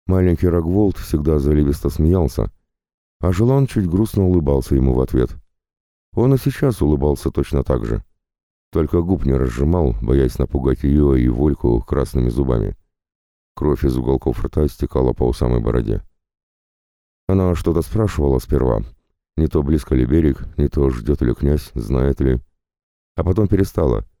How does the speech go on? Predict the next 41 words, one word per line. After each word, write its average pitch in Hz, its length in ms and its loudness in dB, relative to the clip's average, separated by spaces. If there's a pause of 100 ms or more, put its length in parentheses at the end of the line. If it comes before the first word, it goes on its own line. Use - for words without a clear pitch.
(380)
поняв, 107 280 2
что - 180 -2
не 98 80 4
отвечает 98 560 0
Желан 78 340 0
потому, 92 480 2 (420)
что - 220 0
умер 104 260 4
еще 82 220 0
до 80 100 0
первого 78 380 2
вопроса. - 560 -4 (760)
И 76 140 0
то, 78 160 0
что 71 360 0
боги 69 280 0
сберегут, 69 560 0 (180)
обещал 67 460 0
ей 67 60 0
потому, 78 500 0 (520)
что - 200 -2
сам 98 240 0
в 87 60 -6
тот 87 180 -2
миг 87 180 2
с - 80 -12
ними 80 260 2
об 71 140 0
этом 76 240 0
и 73 40 -2
говорил. 58 460 0 (800)
А 85 140 0
с 76 80 -4
близкого, 87 480 2
но 69 140 0
такого 73 320 0
далекого 71 400 2
берега 67 420 0 (240)
донесся 69 540 -2
волчий 62 340 -2
вой. 53 300 -4